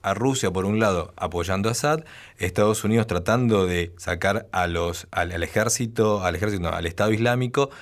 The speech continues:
sin, y tratando de debilitar a Assad a la vez. Y en el medio tenemos a los kurdos, que era el, por lo que Boris estaba tan preocupado y preguntándonos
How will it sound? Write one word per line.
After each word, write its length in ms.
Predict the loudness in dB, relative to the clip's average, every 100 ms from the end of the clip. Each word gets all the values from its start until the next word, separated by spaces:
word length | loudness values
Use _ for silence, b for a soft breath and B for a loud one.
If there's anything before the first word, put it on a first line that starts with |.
| B B B
sin, 440 | 0 4 4 2 -6 -20 _
y 220 | -4 -2 0
tratando 360 | 2 4 4
de 60 | 4
debilitar 320 | 2 2 2
a 40 |
Assad 240 | 2 2 2
a 60 |
la 140 | 2 0
vez. 200 | -2 -6 B B B
Y 60 |
en 80 | 2
el 80 | 4
medio 160 | 4 4
tenemos 320 | 2 2 2
a 40 |
los 140 | 0 2
kurdos, 540 | 4 4 4 2 -2 B B
que 140 | 0 4
era 260 | 4 2 -2
el, 760 | -4 -2 -2 -2 -4 -8 -14 -12 -2
por 140 | 2
lo 100 | 4
que 100 | 4
Boris 280 | 4 4 0
estaba 300 | 0 2 4
tan 180 | 2 0
preocupado 500 | -2 -2 2 2 2
y 40 |
preguntándonos 800 | -2 -2 0 0 0 0 0 -2